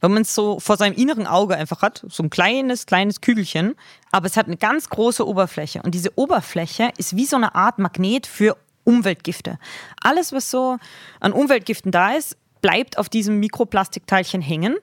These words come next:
Und teilweise kann man noch im Wasser, ähm, Umweltgifte nachweisen, die schon längst vom Markt genommen worden sind, wie zum Beispiel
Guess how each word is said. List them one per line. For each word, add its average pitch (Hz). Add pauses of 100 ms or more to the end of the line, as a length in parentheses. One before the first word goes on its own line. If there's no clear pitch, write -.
(300)
Und 220 (100)
teilweise 214
kann 208
man 190
noch 190
im 180
Wasser, 226 (560)
ähm, 196
Umweltgifte 233
nachweisen, 190
die 196
schon 180
längst 262
vom 233
Markt 208
genommen 160
worden 151
sind, 143
wie 170
zum 185
Beispiel 185